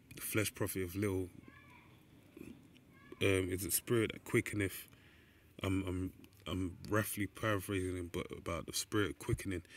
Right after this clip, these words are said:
the flesh profiteth nothing, right? Because basically it's by the spirit Rakah Kodash, okay, Rakah Kodash, sorry, Rakah meaning spirit,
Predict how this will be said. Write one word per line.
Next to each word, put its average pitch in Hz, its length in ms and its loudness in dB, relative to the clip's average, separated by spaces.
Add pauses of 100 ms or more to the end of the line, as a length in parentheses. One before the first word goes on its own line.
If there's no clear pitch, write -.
(200)
the 92 100 -2
flesh - 400 0
profiteth - 460 -4
nothing, 95 420 -2 (440)
right? 98 240 0
Because 95 220 -4
basically 104 440 4
it's - 100 -2
by 98 200 -2
the 90 60 -4
spirit 110 420 0
Rakah 104 360 -4
Kodash, - 580 -2 (680)
okay, 90 280 -2
Rakah 101 520 0 (300)
Kodash, 92 560 -2
sorry, 92 380 0 (680)
Rakah 95 380 0
meaning 92 240 2
spirit, 104 500 2